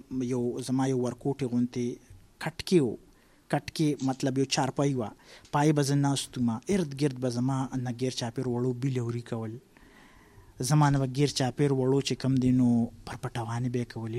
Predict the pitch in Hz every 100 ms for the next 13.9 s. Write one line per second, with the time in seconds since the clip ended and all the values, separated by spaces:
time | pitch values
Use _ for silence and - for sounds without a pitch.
0 | 151 202 156 139 135 - 135 131 202 185
1 | - 135 - - 131 - 120 139 131 175
2 | 156 143 143 - - - 139 135 - 151
3 | 151 147 127 - 135 123 120 117 - 123
4 | 151 175 151 - 143 127 123 123 - 110
5 | - 120 - - - - 135 123 120 113
6 | 123 117 110 113 - 127 113 - 123 117
7 | 160 160 170 170 170 165 175 202 190 185
8 | 190 - 156 143 156 175 160 165 156 160
9 | 151 143 139 131 160 160 - 139 131 123
10 | 135 - 175 139 135 123 143 180 151 127
11 | 120 135 127 117 110 _ _ - _ _
12 | 135 156 180 170 165 135 131 110 107 -
13 | _ _ - 131 139 147 127 110